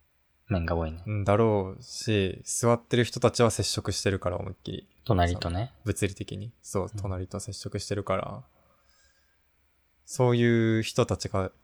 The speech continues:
Speaker 2: いる空間で、まあ、自分が立ってたとしても、あまり意味なくないって
Speaker 1: うん。
Speaker 2: 思いながら、人に触れないようにするって感じ。
Speaker 1: うん。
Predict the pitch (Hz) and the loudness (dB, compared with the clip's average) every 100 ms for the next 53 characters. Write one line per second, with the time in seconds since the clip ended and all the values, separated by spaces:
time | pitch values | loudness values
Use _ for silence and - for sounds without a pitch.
0 | _ 113 104 104 104 98 - 120 107 113 | _ -2 2 2 2 -2 0 2 4 2
1 | 107 104 123 117 - _ _ _ - 113 | 2 2 2 2 0 _ _ _ -4 -2
2 | - 107 113 113 127 120 107 101 - - | 2 2 4 4 2 0 0 0 0 -6
3 | 98 - 101 95 - - 101 92 87 104 | -6 -4 -4 -4 -10 -8 -4 -2 -2 -6
4 | - _ _ _ _ _ _ _ _ - | -10 _ _ _ _ _ _ _ _ -20
5 | _ 113 98 92 90 87 - _ 101 98 | _ 0 2 2 4 2 0 _ 2 2
6 | 110 _ _ _ _ - - - _ _ | 2 _ _ _ _ -10 -10 -14 _ _
7 | 104 98 92 90 85 - - 101 98 98 | -2 0 0 -2 -6 -10 -4 0 2 2
8 | 92 87 78 - - - - _ - - | 4 2 0 -8 -18 -20 -20 _ -20 -8
9 | - 95 92 92 90 90 90 85 - - | -4 -2 0 0 0 0 -2 -6 -8 -10
10 | - _ - - - _ _ _ _ _ | -20 _ -20 -18 -18 _ _ _ _ _
11 | 90 | -14